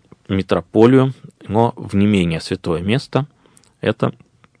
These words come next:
Кунгур и Белогорский Свято-Николаевский монастырь.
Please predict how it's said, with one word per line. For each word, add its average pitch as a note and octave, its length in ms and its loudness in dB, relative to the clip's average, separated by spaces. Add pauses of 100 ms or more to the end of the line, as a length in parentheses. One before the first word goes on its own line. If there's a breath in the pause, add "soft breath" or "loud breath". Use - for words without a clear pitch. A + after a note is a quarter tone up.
(400)
Кунгур G2 560 0
и G#2 260 -2
Белогорский G2+ 640 -2
Свято-Николаевский F2+ 880 -6
монастырь. - 520 -10